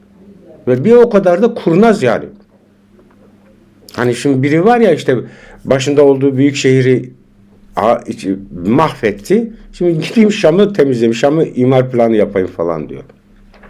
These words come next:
Aynı onun gibi. O da müteahhit biliyorsunuz. Yapsaç kökenli. Neyse Trump'ın övdüğü sözlerin tamamında Erdoğan'a açık tehdit var. Överken bile küçümsüyor. "Anladım, zeki adam." diyor, "Bakın benim işte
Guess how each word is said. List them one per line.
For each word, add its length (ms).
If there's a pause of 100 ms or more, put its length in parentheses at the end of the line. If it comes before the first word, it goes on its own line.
(340)
Aynı 260
onun 360
gibi. 260 (320)
O 40
da 100
müteahhit 460
biliyorsunuz. 480 (460)
Yapsaç 540
kökenli. 480 (240)
Neyse 280 (420)
Trump'ın 580 (120)
övdüğü 320
sözlerin 480 (100)
tamamında 560
Erdoğan'a 560
açık 300
tehdit 420
var. 200 (520)
Överken 580
bile 160
küçümsüyor. 680 (680)
"Anladım, 520
zeki 360
adam." 440
diyor, 160
"Bakın 320
benim 300 (160)
işte 240